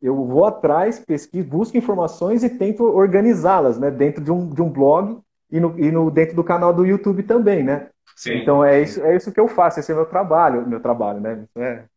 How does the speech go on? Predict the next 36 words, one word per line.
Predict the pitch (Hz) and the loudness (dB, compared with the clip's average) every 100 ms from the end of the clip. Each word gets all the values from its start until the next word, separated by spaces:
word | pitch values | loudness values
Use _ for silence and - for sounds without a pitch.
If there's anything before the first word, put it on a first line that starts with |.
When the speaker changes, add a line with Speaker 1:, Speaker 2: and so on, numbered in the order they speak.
| _ _ _ _ _ _ | _ _ _ _ _ _
Speaker 1:
é, | 113 113 | -10 -8
Speaker 2:
Não, | 110 113 | -6 -6
Speaker 1:
é, | 107 | -4
Speaker 2:
mas | |
Speaker 1:
sei | - | 0
Speaker 2:
é | |
um | |
Speaker 1:
lá, | 151 123 | 2 2
é | |
uma | 127 135 | 2 0
Speaker 2:
trabalho, | 131 | 0
Speaker 1:
forma | 135 151 - | 0 0 0
Speaker 2:
lógico | 165 147 | -2 -8
que | 120 | -4
é. | 110 117 151 127 | -2 -2 -4 -10
Speaker 1:
que, | _ | _
que | 151 | -8
Speaker 2:
Dá | 104 104 | -4 0
um | |
Speaker 1:
é | 117 | 2
um | 123 | 4
trabalho, | 156 139 135 - 151 | 4 6 4 4 2
Speaker 2:
trabalho | |
Speaker 1:
cara, | - 101 | 0 -2
Speaker 2:
danado | 117 117 117 | -2 -2 0
Speaker 1:
é | |
um | 117 | 0
Speaker 2:
isso. | |
Speaker 1:
trabalho, | 147 185 127 98 101 _ | 0 2 0 -2 -14 _
é | 107 | -16
um | 113 - - | -16 -14 -12
trabalho | 143 156 131 127 151 175 170 | -6 -6 -4 -4 -2 0 2
absurdo, | 160 180 - 151 156 117 | 0 -2 -4 0 0 0
cara, | - 92 104 - | -4 -6 -6 -4
<laughs> | |
absurdo. | 143 156 - 139 131 110 | -2 -4 -8 -4 -4 -4